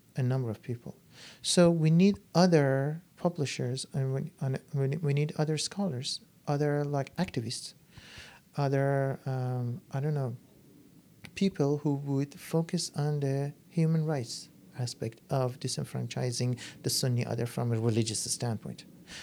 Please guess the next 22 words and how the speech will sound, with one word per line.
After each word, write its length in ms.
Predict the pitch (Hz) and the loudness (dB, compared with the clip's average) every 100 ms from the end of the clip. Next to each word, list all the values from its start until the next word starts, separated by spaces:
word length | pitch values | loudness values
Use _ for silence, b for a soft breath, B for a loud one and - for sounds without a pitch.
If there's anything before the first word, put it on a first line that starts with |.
| B B - - - | B B -20 -20 -4
They 220 | 135 135 135 | 4 4 4
are 120 | 127 | 2
disenfranchised. 1080 | 139 156 165 147 151 147 - 147 147 - 139 | 0 2 2 0 0 -2 -2 -2 -2 -2 2
They're, 360 | 131 131 127 - | 4 4 0 -2
like, 180 | 135 127 - | -2 -2 -6
um, 560 | 139 127 123 123 123 165 - | -4 -2 0 -2 -4 -6 -2
the 100 | 139 | 0
poverty 580 | - - 165 165 143 139 | 0 -2 0 2 0 -2
that 140 | 131 | -2
you 80 | 123 | -4
find 320 | 120 139 139 | -4 -4 -2
in 220 | - 127 120 | -2 -2 -2
Sunni 420 | - - 139 151 | -4 -2 0 0
majority 680 | 165 165 165 170 - 185 208 - - | 0 0 -2 -2 -2 -2 -4 -10 -10
states 420 | - 160 156 - - - | -4 -2 -2 -8 -18 -4
is 260 | 127 120 | -4 -2
mind-bending. 840 | 123 123 127 131 117 101 120 - - - - B B B B - | -4 -2 -2 -2 -4 -8 -8 -12 -16 -20 -20 B B B B -2
We 80 | 143 | 0
can 140 | 135 | 0
talk 200 | 123 127 | 0 -2
about 220 | 117 110 120 | -2 -4 -4
that. 240 | - | -8